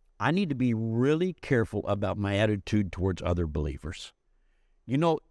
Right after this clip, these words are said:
it's easy to get critical of one another. It's easy to start comparing ourselves and putting people down. We gotta be careful of being critical towards other believers because it affects,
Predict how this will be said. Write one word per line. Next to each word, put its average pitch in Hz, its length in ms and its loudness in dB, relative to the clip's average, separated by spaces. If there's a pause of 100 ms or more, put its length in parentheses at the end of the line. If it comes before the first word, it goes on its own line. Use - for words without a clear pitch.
(260)
it's - 380 0
easy 131 420 0
to 104 80 -2
get 101 220 -2
critical 98 480 0
of 82 100 -2
one 92 200 -2
another. 87 420 -2
It's 151 300 -2
easy 143 400 -2
to 107 80 -4
start 120 300 -2
comparing 131 560 0
ourselves 92 520 -2
and 82 160 -8
putting 131 320 0
people 107 340 -2
down. 104 420 0 (460)
We 139 140 0
gotta 190 220 2
be 123 160 0
careful - 600 -2
of 104 160 -6
being 110 220 2
critical 127 540 -2
towards 101 340 0
other 104 200 0
believers 104 440 0
because 104 320 0
it 113 80 2
affects, 120 440 -4